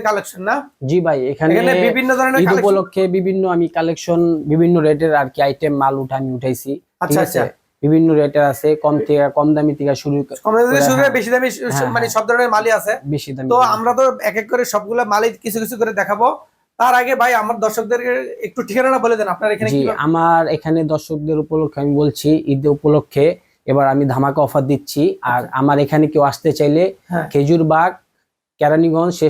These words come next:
Speaker 2: সদরঘাট আইসা নদী পার হইয়া
Speaker 1: হ্যাঁ।
Speaker 2: কোনো ব্যক্তি যদি আসতে চায় রিক্সা নিলেই সরাসরি আমার এখানে আপনি আসতে
Speaker 1: মানে
Speaker 2: পারবেন।
Speaker 1: কেউ যদি বলে যে আমি সাতপাকি খেজুরবাগ
Speaker 2: হ্যাঁ,
Speaker 1: যাবো,
Speaker 2: আপনি
Speaker 1: তাহলে
Speaker 2: সদরঘাট আইসা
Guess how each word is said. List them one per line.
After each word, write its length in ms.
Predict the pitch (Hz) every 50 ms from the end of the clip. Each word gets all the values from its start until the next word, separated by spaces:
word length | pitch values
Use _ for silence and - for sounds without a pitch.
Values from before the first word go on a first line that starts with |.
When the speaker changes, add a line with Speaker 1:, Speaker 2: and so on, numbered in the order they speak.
| 151
Speaker 2:
সদরঘাট 440 | - 143 151 160 170 160 156 160 151 -
আইসা 280 | 147 151 147 - 165 165 165 160
নদী 200 | 156 156 151 170 156 -
পার 120 | 156 160 156 143
হইয়া 200 | 151 151 156 170 196 240 240 _ _ _
Speaker 1:
হ্যাঁ। 180 | - 214 170 160
Speaker 2:
কোনো 160 | 151 147 156 156 156 156 151
ব্যক্তি 220 | 160 156 156 - 175 165
যদি 100 | 170 156 156
আসতে 220 | 151 - - 170 156 -
চায় 120 | 175 170
রিক্সা 260 | 160 156 156 - 175 160 165 170
নিলেই 240 | 175 185 208 233 240 240 - _ _
সরাসরি 480 | - 151 147 160 160 156 - 175 220 240 - - -
আমার 220 | 135 131 131 127
এখানে 300 | 127 120 135 131 135 135 131 127 123
আপনি 200 | 120 127 123 123 120 117 - _ -
আসতে 180 | 117 - - -
Speaker 1:
মানে 60 | 117
Speaker 2:
পারবেন। 140 | 120 - -
Speaker 1:
কেউ 100 | 240 247 262
যদি 100 | 254 262 220
বলে 120 | 247 254 262
যে 80 | 269
আমি 140 | 262 254 262 208 220 240 220 165 156
সাতপাকি 340 | 190 190 - - 247 233 233 -
খেজুরবাগ 300 | 220 208 226 240 247 233
Speaker 2:
হ্যাঁ, 100 | 208 -
Speaker 1:
যাবো, 140 | - 240 262 254 - - _ _ _ _ -
Speaker 2:
আপনি 140 | 139 165 180
Speaker 1:
তাহলে 100 | 214 214
Speaker 2:
সদরঘাট 380 | 190 190 208 220 208 208 202 202 208
আইসা 200 | 202 - 220 233